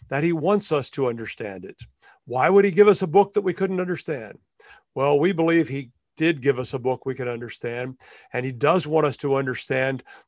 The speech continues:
directions for how to live life today so we can have the life he has intended us to have. We believe he gave us the Bible so that we could understand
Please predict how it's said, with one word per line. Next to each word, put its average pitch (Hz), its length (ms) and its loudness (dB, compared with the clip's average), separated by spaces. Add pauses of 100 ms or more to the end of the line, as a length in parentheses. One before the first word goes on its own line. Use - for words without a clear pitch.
(120)
directions 135 520 -2
for - 180 -4
how 120 200 2
to 143 80 2
live 139 260 2
life 143 380 2
today 143 400 2
so 135 140 -4
we 139 80 0
can 135 100 0
have 131 180 -2
the 135 80 2
life 135 340 2
he 135 120 -2
has 127 160 0
intended 135 380 -2
us 135 200 -2 (220)
to 113 120 -10
have. 135 460 -2 (640)
We 139 300 -2
believe 147 480 2
he 135 160 -6
gave 131 340 0
us 139 320 -2 (480)
the 110 80 -10
Bible 139 460 2
so 127 180 -4
that 135 100 -2
we 135 140 -4
could 123 160 -4
understand 131 720 -2